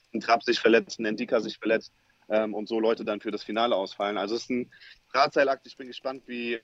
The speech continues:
ähm, Klaassen das hinkriegt. Was ich gut finde, er hat von Anfang an ehrlich gesagt, dass die Eintracht entsprechend, äh, fahrlässig mit der Bundesliga umgeht,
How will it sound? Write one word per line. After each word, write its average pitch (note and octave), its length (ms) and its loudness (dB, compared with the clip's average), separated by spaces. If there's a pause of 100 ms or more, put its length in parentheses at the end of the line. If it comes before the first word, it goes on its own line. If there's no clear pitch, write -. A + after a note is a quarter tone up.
(100)
ähm, A2+ 420 -4
Klaassen B2+ 360 2
das A2+ 140 -4
hinkriegt. D#3+ 440 0 (460)
Was A#2 160 -2
ich - 180 -4
gut D#3 160 -2
finde, C3+ 300 6
er A2+ 120 6
hat - 240 0
von A2+ 140 6
Anfang A#2+ 260 2
an A#2+ 100 2
ehrlich A#2+ 300 2
gesagt, A#2+ 400 2
dass A#2 120 -10
die - 120 -6
Eintracht A2+ 320 -6
entsprechend, A#2 680 -4
äh, G#2+ 260 4
fahrlässig A#2 480 2
mit A2+ 140 -6
der A2 60 0
Bundesliga C3+ 440 -4
umgeht, C3 420 4